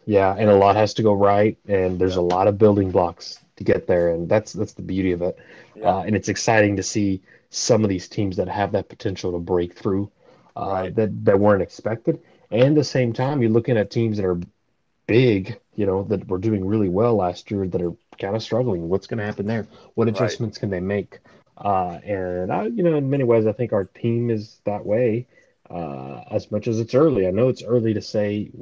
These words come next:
Speaker 1: I'm definitely not counting them out. Absolutely not. But one must be critical of their team, uh,
Speaker 2: Oh,
Speaker 1: when
Speaker 2: yeah.
Speaker 1: things are not going well. So they're not going as we wanted to. Uh, but, you know, it's early. There's a lot of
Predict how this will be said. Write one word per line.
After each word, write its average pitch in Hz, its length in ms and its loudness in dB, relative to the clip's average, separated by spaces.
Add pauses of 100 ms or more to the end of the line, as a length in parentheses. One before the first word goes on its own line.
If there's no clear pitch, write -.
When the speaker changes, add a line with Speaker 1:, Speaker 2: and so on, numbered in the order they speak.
(120)
Speaker 1:
I'm 104 240 -6
definitely 135 340 0
not 98 180 -4
counting 95 260 -4
them 87 120 -6
out. 92 240 -8
Absolutely 101 460 -6
not. 95 240 -10 (300)
But - 220 2 (200)
one 160 180 6
must 131 180 4
be 110 100 -2
critical 104 420 0
of 87 60 -4
their 85 120 -6
team, 107 300 -4 (440)
uh, 95 120 0
Speaker 2:
Oh, - 60 4
Speaker 1:
when 123 80 0
Speaker 2:
yeah. 117 120 2
Speaker 1:
things 92 240 -8
are 95 60 -4
not 90 180 -4
going 87 260 -2
well. 85 220 -6
So 90 300 -4 (300)
they're 98 120 -4
not 107 160 2
going 101 220 6
as 87 180 -2
we 95 240 -4 (260)
wanted 107 460 0
to. 110 260 -2 (480)
Uh, 104 500 2 (320)
but, 107 320 0
you 113 120 -4
know, 107 100 -2
it's - 160 -8
early. 92 340 -2 (440)
There's 101 240 -2
a 101 60 -8
lot 101 640 -2
of 95 100 -6